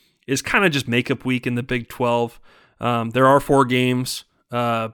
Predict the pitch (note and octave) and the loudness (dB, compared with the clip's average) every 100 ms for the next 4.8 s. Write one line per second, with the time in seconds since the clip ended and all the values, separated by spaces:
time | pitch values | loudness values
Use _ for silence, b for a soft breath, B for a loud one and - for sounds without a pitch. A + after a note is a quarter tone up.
0 | - B2 A2+ _ _ _ _ _ - B2 | -2 -2 -2 _ _ _ _ _ -4 -4
1 | B2+ C3 B2 C#3 - D#3 C3+ A#2+ A#2+ B2+ | -2 -2 2 2 2 4 4 4 2 2
2 | B2+ B2+ B2 B2 B2+ C#3 B2+ B2 A#2+ B2 | -2 -4 -2 -2 2 2 4 2 2 0
3 | A#2+ B2+ A#2+ A#2 - G2+ A#2+ - B2+ - | -2 -2 -2 -2 -6 -8 -8 -4 -4 -4
4 | B2 A#2 A2+ A2+ A#2 A#2 A2+ G2+ | -4 -4 -6 -8 -6 -6 -8 -10